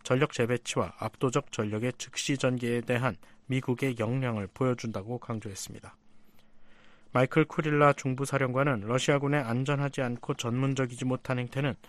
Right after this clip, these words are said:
우리가 전문적인 공군으로부터 기대하는 바가 아니라고 말했습니다. 구릴라 사령관은 미군은 영내 안보와 안정을 개선하기 위해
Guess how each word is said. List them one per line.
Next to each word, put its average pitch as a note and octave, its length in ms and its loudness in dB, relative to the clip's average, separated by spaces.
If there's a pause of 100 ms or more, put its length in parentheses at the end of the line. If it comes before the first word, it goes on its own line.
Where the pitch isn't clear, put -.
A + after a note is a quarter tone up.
(340)
우리가 D3 260 6
전문적인 D3 600 4
공군으로부터 C3+ 720 0
기대하는 B2 500 0
바가 G#2+ 300 -6 (220)
아니라고 A#2 540 -2
말했습니다. G#2 600 -4 (840)
구릴라 C#3 340 2
사령관은 C3 580 2
미군은 C3 460 2
영내 B2 240 2
안보와 B2 460 2
안정을 C#3 420 2
개선하기 C3+ 540 -2
위해 A#2+ 260 -2